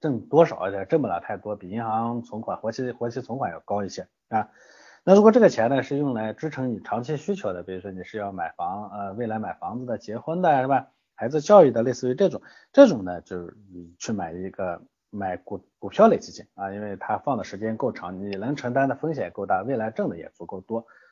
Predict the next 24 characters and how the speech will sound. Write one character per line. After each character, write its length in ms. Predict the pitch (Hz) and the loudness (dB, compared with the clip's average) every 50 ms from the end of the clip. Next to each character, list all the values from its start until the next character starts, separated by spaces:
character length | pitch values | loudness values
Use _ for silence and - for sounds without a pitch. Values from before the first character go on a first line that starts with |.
| _ _ - | _ _ 4
当 140 | 139 143 | 6 8
然， 140 | 143 131 123 | 8 8 6
我 100 | 110 101 | 2 -2
依 60 | 95 | 0
然 240 | 117 139 131 117 117 | 0 2 2 2 0
建 240 | - - 147 120 104 | -2 -2 -2 -2 -4
议 20 | |
的 100 | 90 92 | -6 -10
是 140 | 90 - 101 | -12 -12 -12
用 120 | 101 95 90 | -12 -12 -12
基 120 | - 127 | -12 -8
金 160 | 139 156 147 | -8 -6 -6
组 140 | - 90 87 | -8 -10 -12
合 180 | - - 85 92 | -10 -8 -8 -6
的 100 | 104 92 | -6 -6
方 160 | 90 87 85 | -8 -10 -12
式， 100 | - 85 | -12 -12
不 120 | - - | -8 -6
要 140 | 107 110 104 | -4 -4 -4
直 140 | - - 98 | -6 -8 -8
接 140 | 110 120 120 | -6 -6 -4
冲 220 | 123 - 160 180 | -4 -4 -6 -4
进 120 | 170 - | -4 -6
去， 140 | - - - | -8 -12 -18